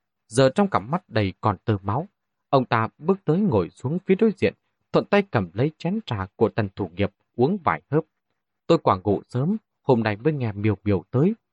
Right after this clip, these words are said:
Nó đi đâu rồi, sao không thấy?" "Sớm ra đã đi tìm Nhạc Phong rồi." "Nhạc Phong ư?" Tân Thủ Thành sửng sốt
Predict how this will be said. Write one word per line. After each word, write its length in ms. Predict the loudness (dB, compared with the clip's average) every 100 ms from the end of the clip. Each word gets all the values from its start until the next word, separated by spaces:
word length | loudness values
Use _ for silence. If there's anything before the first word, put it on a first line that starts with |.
| _
Nó 160 | -2 0
đi 140 | 0
đâu 220 | 0 -2 -2
rồi, 180 | -2 -2 -8 _
sao 180 | -4
không 180 | -2 -4
thấy?" 280 | -4 -4 -4 -8 _ _ _ _ _ _ -6
"Sớm 300 | -2 0 0
ra 220 | 0 -2 -6 -2
đã 120 | 2
đi 140 | 2
tìm 240 | 2 0 0
Nhạc 160 | -2 -2
Phong 200 | -4 -2
rồi." 240 | 0 -2 -4 _ _ _ _ _ _
"Nhạc 200 | 0 2
Phong 200 | 0 0
ư?" 240 | 4 2 2 _ _ _ _
Tân 100 | 0
Thủ 140 | 2 0
Thành 220 | 0 -4
sửng 300 | -4 -6 -6
sốt 180 | -6